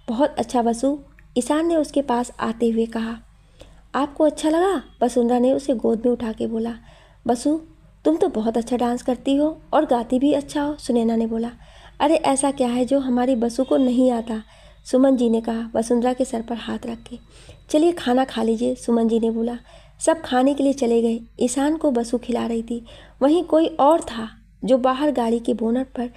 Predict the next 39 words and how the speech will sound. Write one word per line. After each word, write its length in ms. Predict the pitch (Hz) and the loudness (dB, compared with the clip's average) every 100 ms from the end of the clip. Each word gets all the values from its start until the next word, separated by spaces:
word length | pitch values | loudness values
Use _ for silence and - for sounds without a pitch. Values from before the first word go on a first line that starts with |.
| - - - | -18 -6 0
पीठ 260 | 330 320 | 2 2
लगाए 280 | 254 233 240 | -2 0 0
बैठा 300 | 233 220 220 | -2 -4 -6
था 220 | 233 226 226 - _ - | -8 -12 -14 -20 _ -4
और 120 | 247 | -4
फ़ोन 380 | 240 - 247 302 | -4 -2 2 4
में 280 | 269 240 262 - - - | 4 2 0 -4 -20 -2
वसु 220 | 269 294 339 | 0 2 2
की 120 | 339 | 0
तस्वीर 420 | 320 262 226 226 | -2 -2 -2 -2
देख 240 | 226 226 | 0 -2
रहा 160 | 226 220 | -2 -6
था। 280 | 226 226 226 - - - | -8 -12 -12 -16 -20 -4
वो 140 | 220 277 | 2 2
था 220 | 277 262 | 0 -4
ऋषि। 420 | 226 226 233 220 - - - - | -2 -4 -4 -6 -8 -20 -20 -6
उसने 340 | - 233 247 - | -4 0 -2 0
आंखें 300 | 254 277 311 | -2 2 2
बंद 200 | 247 240 | 4 0
की 160 | 233 240 | 0 -4
और 240 | - 240 | -2 -4
सामने 400 | 233 240 226 233 | -2 0 2 2
बस 320 | 220 254 - - - | 2 -2 -4 -14 -6
वसुंधरा 380 | 233 233 233 233 | -4 0 0 -2
का 120 | 226 | -4
चेहरा 380 | 226 233 226 226 226 | -6 -4 -2 -4 -6
था 60 | 226 | -8
हंसते 380 | 226 226 - | -8 -10 -8
हुए। 240 | 226 226 233 - - - _ _ - | -6 -4 -8 -12 -20 -20 _ _ -4
खाना 280 | 269 277 339 | 2 4 4
खा 180 | 330 | 0
के 140 | 285 302 | 0 0
सब 220 | 294 233 | 2 0
बाहर 300 | 240 233 277 | 0 0 0
आए 180 | 262 247 | 2 0
तो 120 | 247 | 0
देखा 320 | 226 240 277 | 0 0 -2
कि 160 | 277 247 | 0 0
ऋषि 360 | 233 226 254 | 0 0 -4